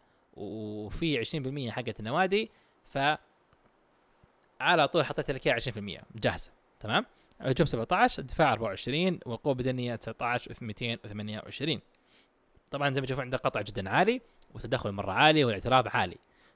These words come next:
طيب، آه، تمرير، تمرير عنده بعد جدا عالي، أسلوب، قوة، سرعة، كلهم عاليين، تمام؟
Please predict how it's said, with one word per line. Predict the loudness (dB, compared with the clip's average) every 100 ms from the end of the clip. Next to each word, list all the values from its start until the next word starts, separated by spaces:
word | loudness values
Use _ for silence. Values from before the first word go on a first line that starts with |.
| -10
طيب، | -2 0 0
آه، | 2 2
تمرير، | 2 -2 -4 -4 -8 -18 -10
تمرير | -8 -6 -4 -4
عنده | -2 -2
بعد | -2 -4
جدا | -8 -6
عالي، | -2 0 0 -2 -14 -16 -12
أسلوب، | 0 2 2
قوة، | 2 2 4 4 2
سرعة، | 0 0 0
كلهم | -2 -2 -2
عاليين، | -4 -6 -8 -12 _ _
تمام؟ | -6 -4 -4